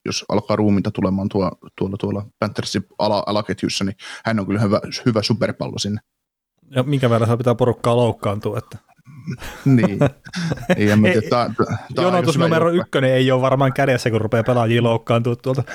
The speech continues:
Speaker 1: Ei, ei. Joo, mutta taas just semmosia runkoja, mitä, mitä tarvitaan. Mut varmaan, varmaan siinä on se syy, että vaihto jäi ehkä sit sillä tavalla vähän alhaiseksi, alhaiseksi, että, et ykköskerroksen varaus ja Owen Tippetille uusi alku uralle, niin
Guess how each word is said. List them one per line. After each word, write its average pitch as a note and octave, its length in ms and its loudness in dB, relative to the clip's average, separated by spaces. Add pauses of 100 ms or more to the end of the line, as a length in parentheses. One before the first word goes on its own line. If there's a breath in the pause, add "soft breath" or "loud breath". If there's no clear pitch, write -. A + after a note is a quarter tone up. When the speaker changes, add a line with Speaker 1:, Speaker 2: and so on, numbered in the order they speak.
(120 loud breath)
Speaker 1:
Ei, G#2 320 0 (240)
ei. G2+ 200 0 (680 loud breath)
Joo, G2+ 240 0
mutta G2+ 240 -2
taas F2+ 140 0
just A2+ 140 -2
semmosia A#2+ 420 2
runkoja, A2 440 2
mitä, G#2+ 200 4 (140)
mitä A2 180 0
tarvitaan. G2+ 500 0
Mut G#2+ 140 -2
varmaan, D3 360 0
varmaan D3+ 280 0
siinä C3+ 220 4
on A2+ 60 2
se A#2+ 120 2
syy, B2 280 4
että G#2 460 0 (440 loud breath)
vaihto A#2+ 360 0
jäi A2 320 4
ehkä G2 240 -4
sit - 200 -6 (320)
sillä A#2+ 260 2
tavalla G#2 300 0
vähän A2+ 180 0
alhaiseksi, G2+ 640 -2 (500)
alhaiseksi, G#2+ 580 0
että, - 280 -4 (500)
et A2 140 0
ykköskerroksen C3+ 580 0
varaus C#3+ 340 0
ja C3 100 2
Owen C3 260 2
Tippetille B2 420 -2
uusi A#2+ 240 2
alku A2 240 -2
uralle, F#2 300 0
niin F2+ 200 -6